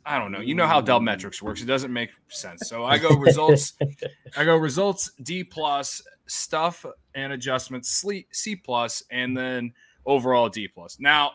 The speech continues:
Speaker 1: I understand that everyone probably sees a C plus and they're like, "What the hell are you smoking, Cody?" Well, the only reason that I put him at a C plus there was because the stuff was good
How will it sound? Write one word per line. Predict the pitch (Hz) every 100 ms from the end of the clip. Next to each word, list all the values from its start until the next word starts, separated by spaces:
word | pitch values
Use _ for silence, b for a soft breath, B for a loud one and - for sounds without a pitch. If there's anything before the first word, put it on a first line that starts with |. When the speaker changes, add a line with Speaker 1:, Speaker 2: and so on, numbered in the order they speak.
| -
Speaker 1:
I | 165 185
understand | 170 151 139 120 120
that | 117
everyone | 135 170 160 139
probably | 147 135
sees | 127 131 113
a |
C | 107 123
plus | 113 117 110
and | 117
they're | 113
like, | 107 98
"What | 123 147
the | 120 104
hell | 120
are | 127
you | 123
smoking, | 117 123 104 90
Cody?" | 92 90 92
Well, | 113 156 147 B B B B
the | 139
only | 190 226
reason | 196 196 165 165
that | 160
I | 147 143
put | - 180 202
him | 180
at | 151
a | 139
C | - 139
plus | - 127 123
there | - 127 127
was | 127 123
because | 135 123 160 147
the | - 135
stuff | - 196 214 -
was | 156 139
good | 190 202 160 147